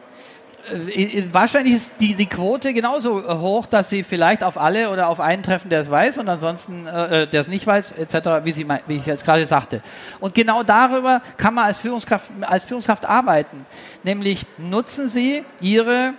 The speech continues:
Möglichkeiten, mit Mitarbeitern zu reden, mit Mitarbeitern zu kommunizieren, auch zu solchen Themen. Das muss nicht immer gleich sowas, obwohl geht auch, sein. Aber es sind ganz viele Möglichkeiten, digitale Elemente in den eigenen Arbeitsalltag, Führungsalltag zu integrieren.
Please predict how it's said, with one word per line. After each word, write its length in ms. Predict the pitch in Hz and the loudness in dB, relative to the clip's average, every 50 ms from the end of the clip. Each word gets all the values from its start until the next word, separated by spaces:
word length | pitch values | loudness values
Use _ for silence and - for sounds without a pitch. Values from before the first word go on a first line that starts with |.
| - - - - _ _ _ - _ - - - - - | -14 -20 -20 -20 _ _ _ -20 _ -20 -20 -20 -20 -14
Möglichkeiten, 960 | - 165 202 269 277 - 247 202 - - 180 175 196 214 - 240 254 269 262 233 - | -6 -2 -2 -2 0 0 0 0 4 4 4 4 4 2 0 -8 -10 -10 -12 -10 -4
mit 200 | 185 190 185 - | -4 -4 -2 -2
Mitarbeitern 600 | 196 220 226 254 240 214 220 208 208 208 196 185 - | -2 0 2 2 4 4 2 0 0 0 -4 -6 -4
zu 120 | - 185 | -6 -4
reden, 460 | 165 170 175 190 196 226 240 262 262 | -2 0 -2 -2 -2 -4 -8 -8 -4
mit 140 | 214 196 175 | -4 -4 -2
Mitarbeitern 440 | 190 202 214 214 208 208 202 196 185 | 0 0 2 4 4 4 2 0 -2
zu 80 | - | -6
kommunizieren, 680 | 180 - 196 180 175 175 165 - - - 185 208 240 233 | -6 -6 -6 -6 -4 -8 -10 -10 -2 0 2 2 2 2
auch 220 | - 170 180 180 | 0 0 0 0
zu 100 | - - | -2 -6
solchen 260 | 185 180 196 190 185 185 | -2 0 0 0 0 0
Themen. 420 | - 208 226 196 156 131 117 113 - | 2 2 2 2 -2 -6 -6 -6 -6
Das 160 | 143 135 - | -6 -6 -4
muss 160 | 156 175 190 | -2 -2 -2
nicht 140 | 196 185 170 | -2 -2 -4
immer 180 | 175 170 165 156 | -4 -6 -8 -4
gleich 260 | 151 160 147 127 - | 0 0 0 0 -2
sowas, 340 | - 151 170 233 254 - - | -2 0 2 0 0 0 -6
obwohl 360 | 139 143 131 135 135 139 165 175 | -8 -8 -6 -4 -4 -2 -2 -2
geht 280 | - 156 147 131 - | 0 0 0 0 0
auch, 280 | 127 131 143 190 254 - - | -2 -2 0 0 -2 -4 -6
sein. 300 | - - 202 214 240 285 359 - - - - - - - - - | -2 0 2 2 2 0 -2 -8 -18 -20 -20 -20 -20 -20 -20 -12
Aber 260 | - - 180 185 196 196 | -2 0 0 2 2 0
es 120 | 185 - | -4 -2
sind 300 | - 220 214 208 - - | -2 -4 -4 -4 -2 0
ganz 340 | 254 220 254 294 320 277 - | 2 2 2 0 -2 -6 -8
viele 280 | - 226 233 247 240 | -4 -2 -2 0 -2
Möglichkeiten, 640 | 214 202 208 - 214 196 - - 190 190 190 190 196 165 | -2 -4 -6 -6 -6 -6 0 2 4 4 4 2 -2 -6
digitale 480 | - 196 190 180 - 180 185 185 170 | -4 -4 -4 0 2 4 4 4 4
Elemente 480 | 151 160 160 160 170 202 202 196 185 180 | 2 2 0 0 0 -2 -4 -2 -2 -2
in 120 | 165 156 | -2 0
den 180 | 160 151 151 143 | -2 -4 -2 0
eigenen 340 | 143 151 165 170 165 156 147 | 0 0 0 0 -4 -6 -2
Arbeitsalltag, 800 | 139 143 156 160 156 - - 147 143 143 143 - 143 135 - | -2 0 0 0 0 0 -2 -2 -2 -2 0 0 -2 -2 -2
Führungsalltag 680 | - - 165 165 165 147 - 143 139 139 - 143 135 - | -4 -8 -8 -8 -8 -6 -4 -2 -2 -2 -2 -4 -6 -6
zu 100 | - 147 | -8 -10
integrieren. 540 | 143 131 127 - 131 123 127 127 120 104 | -10 -8 -8 -8 -8 -6 -6 -6 -6 -6